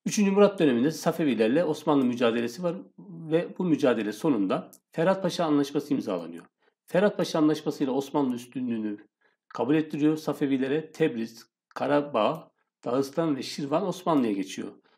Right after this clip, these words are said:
Yalnız bu anlaşmanın en önemli sonucu şu arkadaşlar. Osmanlı Devleti bu anlaşma ile doğudaki en geniş sınırlarına ulaşıyor. Tekrarlayalım. Bin beş yüz doksan Ferhat Paşa Anlaşması ile artık Osmanlı doğuda en geniş sınırlarına ulaşıyor. Bunu unutmayalım.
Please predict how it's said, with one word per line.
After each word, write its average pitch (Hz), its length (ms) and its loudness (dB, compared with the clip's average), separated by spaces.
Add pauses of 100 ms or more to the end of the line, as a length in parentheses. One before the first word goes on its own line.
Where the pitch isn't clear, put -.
(160)
Yalnız 175 340 2
bu 170 80 6
anlaşmanın 160 440 2
en 175 140 0
önemli 113 280 0
sonucu 151 340 -4
şu 151 160 -2
arkadaşlar. - 600 -6 (320)
Osmanlı 156 420 0
Devleti 107 340 -6
bu 180 80 4
anlaşma 143 480 2
ile 104 260 -6
doğudaki 143 600 0
en 170 380 0
geniş 123 260 -2
sınırlarına 117 560 -4
ulaşıyor. - 360 -8 (440)
Tekrarlayalım. 123 840 -4 (280)
Bin 165 140 0
beş 160 220 -2
yüz 123 120 -8
doksan 127 600 -6 (420)
Ferhat 147 440 -4
Paşa - 220 -6
Anlaşması 120 540 -6
ile 113 100 -6
artık 123 360 -6
Osmanlı 120 460 -6
doğuda 120 300 -4
en 160 380 0
geniş 131 200 -2
sınırlarına 117 520 -4
ulaşıyor. - 340 -8 (560)
Bunu 175 160 -2
unutmayalım. 151 640 -2